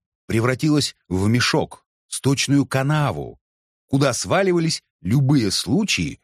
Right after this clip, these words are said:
дурного поведения. За последние двадцать лет в вопросе уголовной ответственности за хулиганство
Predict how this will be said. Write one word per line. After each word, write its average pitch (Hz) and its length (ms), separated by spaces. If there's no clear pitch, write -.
дурного 123 480
поведения. 80 760
За 92 200
последние 135 560
двадцать 117 440
лет 202 260
в 82 140
вопросе 127 500
уголовной 131 540
ответственности 85 960
за 95 140
хулиганство 107 760